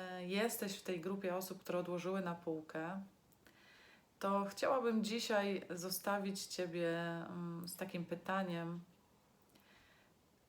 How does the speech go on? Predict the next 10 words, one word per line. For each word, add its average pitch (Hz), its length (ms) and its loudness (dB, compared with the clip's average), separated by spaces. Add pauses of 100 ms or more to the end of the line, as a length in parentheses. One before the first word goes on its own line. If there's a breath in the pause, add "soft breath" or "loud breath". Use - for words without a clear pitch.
(160)
co 269 220 4
byś 240 140 4
zrobiła, 190 760 2
gdybyś 170 720 -4
się - 180 -2
nie 175 140 -2
bała 170 580 0 (180)
tej - 280 -6
obecnej 180 440 -2
sytuacji? 175 960 -6